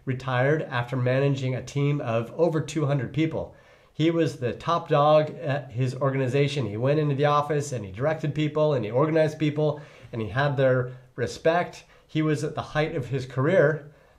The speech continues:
And then the next week after he retired, he found himself gardening all day. That is a big change. And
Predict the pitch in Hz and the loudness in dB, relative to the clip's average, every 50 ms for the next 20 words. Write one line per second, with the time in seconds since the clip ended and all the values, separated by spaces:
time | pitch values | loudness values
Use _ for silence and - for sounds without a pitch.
0 | _ _ _ _ _ _ - 131 131 135 139 139 143 143 143 139 139 151 160 185 | _ _ _ _ _ _ 0 2 2 4 4 4 4 4 4 4 4 4 2 2
1 | 180 - - 143 143 165 226 226 165 143 123 123 - 143 127 127 135 131 135 127 | 0 -4 -4 -2 0 0 0 0 0 -2 -2 -2 -2 -2 -2 0 0 0 0 0
2 | 127 147 - 214 202 160 - 127 123 - - 143 139 143 139 135 127 127 - 160 | -2 -2 0 2 2 2 0 -2 -6 -4 -2 0 2 2 2 0 0 2 4 4
3 | 151 139 120 147 170 214 208 180 151 135 120 117 110 110 95 87 85 - - _ | 4 4 6 6 6 6 6 4 2 2 2 2 2 0 -2 -4 -6 -10 -14 _
4 | _ - _ _ _ - 202 226 247 262 - 170 139 120 139 127 120 151 151 139 | _ -20 _ _ _ 0 2 2 2 2 2 2 0 2 0 0 0 0 0 0
5 | - - 156 151 135 113 98 92 92 - - - - 127 120 117 117 117 110 - | -2 -4 -4 -2 -2 -4 -6 -8 -10 -14 -12 -8 -4 -2 -2 -2 -2 -4 -4 -6